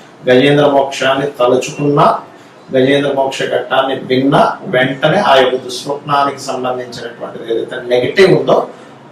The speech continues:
హండ్రెడ్ పర్సెంట్ తొలగిపోతుంది, అందులో ఎటువంటి సందేహం లేదు. ఇది పాయింట్ నెంబర్ వన్. ఇక రెండవది ఏంటి అంటే, మీకు ఒక్కొక్కసారి మహాదశలు మారుతుంటాయి.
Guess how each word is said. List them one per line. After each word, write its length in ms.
హండ్రెడ్ 400
పర్సెంట్ 360
తొలగిపోతుంది, 720
అందులో 220
ఎటువంటి 260
సందేహం 420
లేదు. 120
ఇది 80
పాయింట్ 340
నెంబర్ 180
వన్. 680
ఇక 100
రెండవది 580
ఏంటి 180
అంటే, 580
మీకు 300
ఒక్కొక్కసారి 580
మహాదశలు 640
మారుతుంటాయి. 720